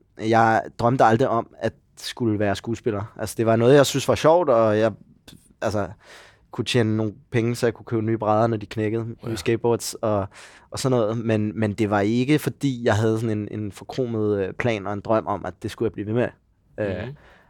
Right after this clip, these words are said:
Speaker 1: og der, der var det faktisk først efter, at jeg så var blevet, øh, student og havde s-, sådan lidt,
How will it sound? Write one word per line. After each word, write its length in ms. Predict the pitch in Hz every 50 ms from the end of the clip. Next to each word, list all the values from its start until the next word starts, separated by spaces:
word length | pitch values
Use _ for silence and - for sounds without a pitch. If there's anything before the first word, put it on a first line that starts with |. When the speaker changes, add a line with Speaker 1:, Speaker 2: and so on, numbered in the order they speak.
| _ _
Speaker 1:
og 220 | - 101 - -
der, 120 | - 113 - - - _ _ _ - -
der 60 | 113
var 140 | 113 113 120
det 80 | 123
faktisk 300 | - 120 113 113 110 -
først 280 | - 123 117 - - -
efter, 300 | 117 117 - - 135 120
at 180 | 110 107 101
jeg 120 | 113 104 -
så 100 | - 113
var 100 | 107 110
blevet, 320 | 104 107 107 101 101 95 92 - _ _ _ _ _ _ _ -
øh, 240 | 101 98 87 85 -
student 480 | - - - 104 - 117 123 135 127 -
og 180 | 82 76 107 101
havde 160 | 107 101 92
s-, 180 | - - - _ - - - - - - _ _ - - 110
sådan 200 | - 131 120 120
lidt, 120 | 127 -